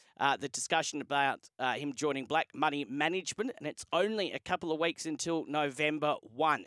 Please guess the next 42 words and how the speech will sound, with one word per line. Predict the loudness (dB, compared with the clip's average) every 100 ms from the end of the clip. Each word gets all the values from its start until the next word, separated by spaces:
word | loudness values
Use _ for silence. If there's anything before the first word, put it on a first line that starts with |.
| -6
Interesting | -6 -4 -6 -2 -4
to | -2
see | -4
what | -2
happens | 0 -2 -2
with | -10
Jarome | -4 2 2 4
Luai. | 4 4 2 -4 -8
North | 2 2 4
Sydney | 0 2 4
Oval, | 4 4 0 2
uh, | 2 2
not | 4 2 2
getting | 0 0 -2
the | -4
funding | 0 2 2 -2
or |
the | 2 2
upgrade, | 2 2 2 4 0 -8 -16 -2
uh, | 0
that | 0 0
the | -2 -2 -2
Perrottet | 2 2 2 0 2
government, | 0 0 -6 -8 _ _ -14
uh, | -8
said | -4 0 0 -2
was | -4 0
gonna | 0 2
happen. | 2 0
The | -6
Minns | -2 -2 0
government | -2 -2 -6 -4
doesn't | -4 -4
wanna | -8
do | -2 0 2
that. | 2 2 0 _ _ _
Does | -2 2
that | 2 0
really | -4 0 0 0
affect | 0 0 0 -2 _ -8
North | -2 0 0
Sydney? | -2 -4 -6 -12